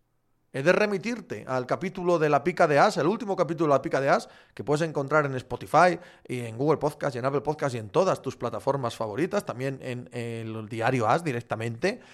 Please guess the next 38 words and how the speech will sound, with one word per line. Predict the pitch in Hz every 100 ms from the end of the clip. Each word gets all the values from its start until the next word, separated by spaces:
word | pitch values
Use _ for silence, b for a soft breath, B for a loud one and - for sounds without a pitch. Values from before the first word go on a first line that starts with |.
| B
y | - 127 104
ahí | 107 180 -
hay | 101
un | 110
análisis | 120 123 156 143 214
en |
profundidad | 240 214 240 220 196 151 131
de | 139
la | 143 135
Copa | 165 147
A | 143
C | -
B | 131 143
que | 156
seguro | - 208 175 160 143 B -
que | 202
encuentras | 175 175 165 156
interesante | 156 160 240 226 208 190 196
con | 190
la | 165 165
plana | 214 190
mayor | 151 151 151 B B
de | 135 135 -
As | 139 139 123
Baloncesto. | 135 123 120 147 123 - - 104
Jaime | - - 202 208 202 196 196 196 190
Pepe, | 185 196 - - _ _
Suárez | - - 143 175
no | 180
puede | 170 190
jugar | 185 175
ni | 180
un | 180
partido | 175 160
más | 175 175
en | 170
primera | 160 175
división. | 170 147 202 175 123